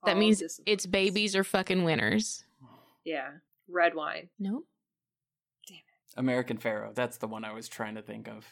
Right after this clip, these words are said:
Speaker 2: Uh.
Speaker 3: I couldn't think of it. No.
Speaker 2: Across all disciplines.
Speaker 3: It's like, um, Muay Thai and Jiu-Jitsu.
Speaker 2: Yeah.
Speaker 3: And karate.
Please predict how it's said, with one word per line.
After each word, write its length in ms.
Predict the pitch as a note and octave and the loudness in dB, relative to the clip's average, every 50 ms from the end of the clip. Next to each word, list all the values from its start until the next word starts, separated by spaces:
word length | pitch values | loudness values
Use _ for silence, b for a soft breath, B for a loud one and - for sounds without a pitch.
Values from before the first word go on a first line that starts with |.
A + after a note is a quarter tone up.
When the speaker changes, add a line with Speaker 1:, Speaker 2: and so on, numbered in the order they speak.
| _ - | _ 0
Speaker 2:
Uh. 360 | E3+ F3 E3+ E3+ E3+ F3 G3 | 2 4 4 6 4 4 2
Speaker 3:
I 1600 | F3+ - _ _ _ _ _ _ _ _ - - - _ _ _ _ _ _ _ _ _ _ _ _ _ _ _ _ _ _ _ - | 0 -4 _ _ _ _ _ _ _ _ -20 -20 -20 _ _ _ _ _ _ _ _ _ _ _ _ _ _ _ _ _ _ _ -16
couldn't 200 | - A2 - - | -14 -14 -12 -14
think 200 | G#2+ G#2 G#2+ A2 | -16 -16 -16 -18
of 80 | A2 G2+ | -18 -18
it. 100 | G#2+ - - _ | -20 -20 -18 _
No. 340 | - A#2+ A#2+ A#2+ B2+ C3+ - - _ _ _ _ _ _ _ _ _ _ _ _ _ _ _ _ _ _ _ _ | -8 -6 -6 -6 -6 -8 -10 -14 _ _ _ _ _ _ _ _ _ _ _ _ _ _ _ _ _ _ _ _
Speaker 2:
Across 460 | - - - _ G#3+ A3 - - - - | -20 -20 -20 _ _ _ -16 -16 -16 -14
all 280 | - F#3+ F#3+ A3+ A#3+ A3+ _ | -14 -12 -12 -12 -12 -14 _
disciplines. 920 | - F3 F3+ - - - _ _ _ _ _ _ _ _ - - - - _ _ | -18 -16 -14 -14 -16 -16 _ _ _ _ _ _ _ _ -20 -20 -20 -20 _ _
Speaker 3:
It's 120 | - - - | -20 -8 -6
like, 220 | C3+ A#2 G#2+ - A#2+ | -6 -6 -6 -6 -8
um, 300 | A#2 A2+ A2+ A2+ A2+ A#2 - _ _ _ _ _ _ _ _ _ _ _ | -10 -8 -10 -10 -12 -14 -18 _ _ _ _ _ _ _ _ _ _ _
Muay 180 | C3 B2+ B2 A2+ | -4 -4 -4 -4
Thai 420 | - A#2+ A2+ A#2 A#2 A#2 A#2+ A#2+ - | -4 -6 -6 -6 -6 -8 -10 -12 -14
and 280 | A2+ A2+ A2 A2 A2+ - _ | -12 -12 -10 -12 -14 -16 _
Jiu-Jitsu. 580 | - - A2 G#2+ A#2 A2+ A2+ - - A#2+ A#2+ B2 B2 - _ _ _ _ _ _ _ _ _ _ _ _ _ _ _ _ _ _ _ _ | -14 -14 -12 -10 -10 -12 -12 -10 -10 -10 -10 -10 -12 -16 _ _ _ _ _ _ _ _ _ _ _ _ _ _ _ _ _ _ _ _
Speaker 2:
Yeah. 320 | G3+ G3+ F#3+ D#3+ C#3+ - - - - _ - | 0 2 2 2 2 0 -2 -8 -16 _ -20
Speaker 3:
And 100 | - - _ _ _ _ _ _ - | -20 -20 _ _ _ _ _ _ -8
karate. 580 | - A#2 A2 A2+ A2 A2 A2+ - - A#2 A2+ | -8 -6 -6 -6 -8 -10 -10 -8 -8 -8 -8